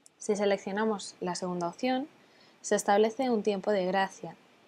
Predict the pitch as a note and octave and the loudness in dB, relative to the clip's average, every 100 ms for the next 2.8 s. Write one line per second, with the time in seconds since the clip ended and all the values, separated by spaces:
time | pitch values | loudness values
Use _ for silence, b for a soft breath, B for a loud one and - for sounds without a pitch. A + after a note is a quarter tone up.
0 | _ _ _ G3 G3 F3+ F#3 G3 A#3 A3 | _ _ _ -4 -2 0 2 4 4 4
1 | G#3 G3 G#3 A#3+ - - G#3+ A#3 C4+ G3 | 0 0 0 0 -2 -2 0 0 0 -2
2 | F3+ - F3 F3 D#3+ - - | -2 -4 -2 -4 -4 -8 -16